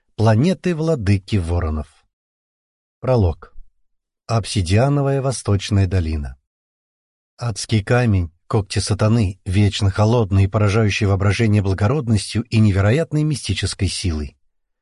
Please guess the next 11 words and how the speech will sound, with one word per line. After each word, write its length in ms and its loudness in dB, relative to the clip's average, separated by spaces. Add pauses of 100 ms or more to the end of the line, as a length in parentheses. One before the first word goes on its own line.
(180)
Сухая 400 -2
почва 520 -4 (380)
покрыта 440 0
черным 520 2
обсидиановым 840 0
глянцем, 600 0 (360)
местами 440 2
затянутым 600 2
между 300 2
острыми 400 0
камнями 600 0